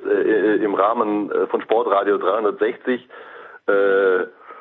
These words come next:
Speaker 2: und wa-, wa-, wa-, wa-, was soll ich da anderes erzählen als alle anderen, die ab und zu mal Tennis gucken?
Speaker 1: Ja, sag Taylor
Speaker 2: Ähm,
Speaker 1: Fritz oder sag, sag irgendwas
Speaker 2: na,
Speaker 1: Originelles, ja?
Speaker 2: nein,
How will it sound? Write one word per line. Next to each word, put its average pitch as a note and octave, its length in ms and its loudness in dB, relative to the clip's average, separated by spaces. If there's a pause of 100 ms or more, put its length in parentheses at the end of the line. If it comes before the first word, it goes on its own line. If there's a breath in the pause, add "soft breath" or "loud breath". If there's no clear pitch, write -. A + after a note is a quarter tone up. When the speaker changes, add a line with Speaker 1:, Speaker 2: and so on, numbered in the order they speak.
(140 loud breath)
Speaker 2:
und - 300 -2
wa-, B2 140 2
wa-, - 180 -2
wa-, A2+ 180 0
wa-, A#2 200 2
was A2+ 200 0
soll B2+ 140 0
ich C3+ 140 -2
da A#2 140 4
anderes B2 380 -2
erzählen A#2 440 0
als G#2 180 -2
alle A2+ 240 2
anderen, B2+ 300 -2
die G#2 100 2
ab F2 140 -4
und G2+ 140 -4
zu A#2 100 0
mal G2 140 0
Tennis A#2+ 340 -4
gucken? A2+ 320 -6
Speaker 1:
Ja, F#3 160 4
sag G#3 200 2
Taylor G#3 300 4
Speaker 2:
Ähm, - 80 0
Speaker 1:
Fritz F#3 260 2
oder E3 200 4
sag, F#3 160 2
sag F#3+ 160 2
irgendwas F#3 560 2
Speaker 2:
na, F#3+ 60 -2
Speaker 1:
Originelles, F3 640 2
ja? F#2 120 2
Speaker 2:
nein, G2 340 -2